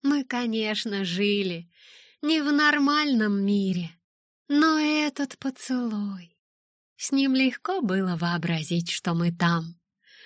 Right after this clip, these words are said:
Мы с неохотой оторвались друг от друга и зашагали к зданию стражей.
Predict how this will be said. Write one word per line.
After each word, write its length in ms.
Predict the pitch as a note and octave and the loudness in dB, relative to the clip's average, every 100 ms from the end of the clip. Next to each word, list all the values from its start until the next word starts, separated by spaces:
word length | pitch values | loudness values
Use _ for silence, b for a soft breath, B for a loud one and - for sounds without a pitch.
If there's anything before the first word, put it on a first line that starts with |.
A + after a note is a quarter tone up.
| B B B | B B B
Мы 260 | C4 E4 | 4 4
с 120 | C#4+ - | 2 2
неохотой 600 | C4 A#3+ - A#3 G#3+ F#3+ | 2 2 0 -2 0 -4
оторвались 600 | E3+ E3 F3 F3+ F#3 E3+ | -2 -4 -2 -2 -2 -4
друг 300 | F3 F3 E3 | -4 -4 -6
от 140 | D#3 | -6
друга 420 | E3+ G#3+ G3+ E3+ _ _ _ | -2 -2 -4 -16 _ _ _
и 140 | - B3 | 0 0
зашагали 640 | G#3+ G#3 G3+ F#3 A3+ C4+ | 0 0 0 2 2 0
к 80 | G3 | 0
зданию 560 | E3+ C#3+ F3+ F#3 F3+ E3+ | -2 0 0 0 -2 -4
стражей. 680 | - D#3+ E3 D#3 - D3+ | -6 -2 -2 -4 -8 -14